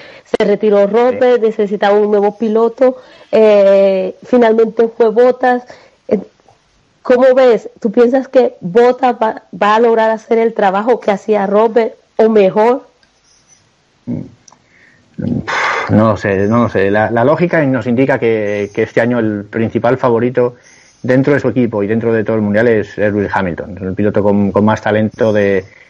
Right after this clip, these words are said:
Speaker 2: de Mercedes, sin duda. Y, sinceramente, para mí, junto con Fernando Alonso, el de más talento del campeonato. También entraría por ahí quizás Sebastián Vettel, Ricciardo. Pero, pero es un,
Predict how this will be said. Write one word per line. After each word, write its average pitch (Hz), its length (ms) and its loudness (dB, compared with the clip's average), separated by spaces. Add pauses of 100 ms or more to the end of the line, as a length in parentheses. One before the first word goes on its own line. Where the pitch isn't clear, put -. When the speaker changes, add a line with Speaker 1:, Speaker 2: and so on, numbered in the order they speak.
(100)
Speaker 2:
de 107 120 0
Mercedes, 104 440 0
sin 107 140 0
duda. 120 340 0 (240)
Y, 104 480 2 (260)
sinceramente, 113 800 -2 (220)
para 95 180 -4
mí, 117 100 0
junto 113 300 0
con 110 100 -4
Fernando 110 260 -2
Alonso, 113 280 0
el 107 100 -2
de 101 140 -2
más 101 260 -4
talento 113 300 -4
del 104 100 -4
campeonato. 107 560 -4 (340)
También 101 280 0
entraría 101 320 0
por 101 100 -2
ahí 104 80 0
quizás 104 300 -4
Sebastián 101 380 -4
Vettel, 120 300 0
Ricciardo. 127 520 -6 (680)
Pero, 113 680 -4 (500)
pero 113 320 0
es 107 100 -6
un, 110 760 -6